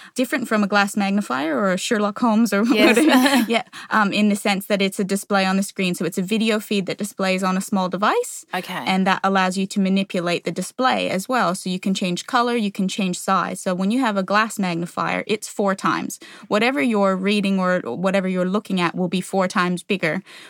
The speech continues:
Speaker 1: When you've got a portable video magnifier, you can have it be four times, eight times, twelve times.
Speaker 2: Great.
Speaker 1: Um, so it's variable in the level of zoom that you can have or magnification that you can have. Um, so that's a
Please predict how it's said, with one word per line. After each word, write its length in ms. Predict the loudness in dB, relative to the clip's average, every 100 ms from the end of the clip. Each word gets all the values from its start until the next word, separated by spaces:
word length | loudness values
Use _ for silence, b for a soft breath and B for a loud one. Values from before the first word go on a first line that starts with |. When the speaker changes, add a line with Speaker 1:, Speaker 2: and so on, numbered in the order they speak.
| -2
Speaker 1:
When 120 | 2
you've 180 | 2 2
got 220 | 2 2 -2
a 40 |
portable 580 | -8 -4 -2 0 -2 -2
video 360 | -2 0 0 2
magnifier, 640 | 0 -2 -4 -2 -2 -2
you 220 | 0 -2
can 160 | 0 0
have 200 | 0 -4
it 100 | -6
be 100 | -6
four 300 | -2 0 0
times, 360 | -2 -2 -2 -2
eight 180 | -6 -2
times, 320 | 0 0 -2
twelve 340 | 0 0 0
times. 400 | -2 -2 -2 -6
Speaker 2:
Great. 280 | -4 -4 -2
Speaker 1:
Um, 160 | -2 -2
so 140 | -2
it's 200 | -4 -6 -10
variable 640 | 0 2 2 2 0 0
in 120 | 0
the 80 | 0
level 280 | 0 -2 -2
of 120 | -4
zoom 320 | -2 0 2
that 100 | 0 -2
you 100 | -2
can 160 | 0
have 220 | 2 2
or 60 | 0
magnification 480 | 0 0 -4 -6 -6 -6 -4 -6
that 100 | -8
you 80 | -8
can 160 | -6
have. 400 | -4 -4 -6 -10 _ B B B B B -2
Um, 240 | 0 -2
so 220 | -2 -2
that's 320 | 0 -2 -2
a 100 | -6